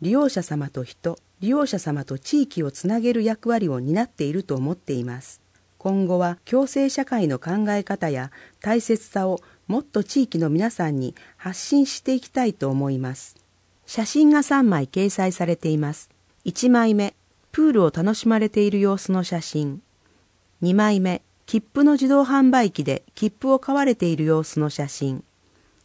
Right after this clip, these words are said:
三枚目、コンビニエンスストアで買い物をされている様子の写真。以上です。自分の街を良くする仕組み、赤い羽共同募金にご協力ください。支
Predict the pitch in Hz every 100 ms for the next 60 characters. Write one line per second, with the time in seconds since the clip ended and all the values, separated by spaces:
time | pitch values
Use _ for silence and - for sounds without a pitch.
0 | _ - - 220 220 208 202 190 185 -
1 | _ - - 285 285 277 277 277 269 262
2 | - 247 190 131 131 - - 226 247 247
3 | 240 220 226 214 214 208 202 196 196 -
4 | 190 180 180 - 160 156 - _ _ _
5 | _ - 240 202 135 123 - - - _
6 | _ _ _ _ _ _ 143 175 208 302
7 | 320 302 302 294 233 170 175 214 240 180
8 | 156 - - 131 127 - _ _ _ _
9 | _ 180 - 285 302 294 285 285 277 269
10 | 269 254 262 214 180 147 131 - 135 131
11 | 220 240 233 - 196 196 185 156 - _
12 | _ _ _ _ _ -